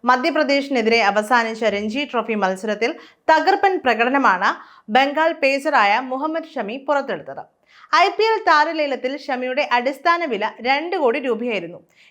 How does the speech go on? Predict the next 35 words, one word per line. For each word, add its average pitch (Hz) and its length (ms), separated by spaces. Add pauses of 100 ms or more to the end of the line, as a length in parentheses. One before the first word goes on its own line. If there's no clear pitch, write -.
(160)
കെ 277 260
കെ 359 40
ആർ 294 260
ആണ് 226 340
വിളി 240 220
തുടങ്ങിയത്. 180 520 (400)
രണ്ടേ 262 280
പോയിന്റ് 269 320
രണ്ടേ 247 180
പൂജ്യം 269 420
കോടി 247 300
രൂപയ്ക്ക് 233 640 (300)
സി 370 60
എസ് 427 380
കെ 277 40
എത്തി. 262 440 (320)
ഫാസ്റ്റ് 294 380
ബൗളർക്ക് 294 480
വേണ്ടി 262 580
കെ 339 280
കെ 381 40
ആർ 370 200
ശ്രമം 254 480
തുടർന്നതോടെ 226 760 (220)
ലേലത്തുക 285 720
എട്ടേ 277 280
പോയിന്റ് 247 340
രണ്ടേ 214 220
അഞ്ച് 254 220
കോടി 240 300
രൂപയായി 214 420
ഉയർന്നു. 294 500 (420)
ലക്നൗ 226 340
സൂപ്പർ 294 340
ജയന്റ്സ് 262 400